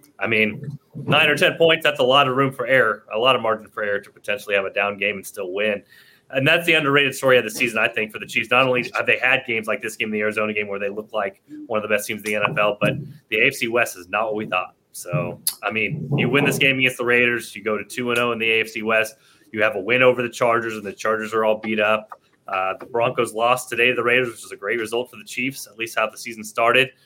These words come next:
All of a sudden, this thing is really shaping up for the Chiefs to win another A F C West and be in, uh,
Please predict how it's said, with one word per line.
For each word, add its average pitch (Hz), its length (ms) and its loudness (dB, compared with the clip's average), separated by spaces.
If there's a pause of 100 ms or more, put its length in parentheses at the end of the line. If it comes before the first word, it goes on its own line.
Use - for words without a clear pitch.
(320)
All 131 160 6
of - 20 4
a 123 40 4
sudden, 127 180 2
this 120 100 -4
thing 127 120 0
is 107 80 -4
really 117 180 0
shaping 110 400 0
up 104 180 0
for 101 60 -14
the 98 80 -10
Chiefs 107 280 -8
to 104 100 -12
win 98 240 -4
another 101 400 0
A 98 100 2
F 95 80 -2
C 101 160 -8
West 98 420 0
and 90 120 -8
be 95 100 0
in, 90 160 -4 (320)
uh, 104 160 6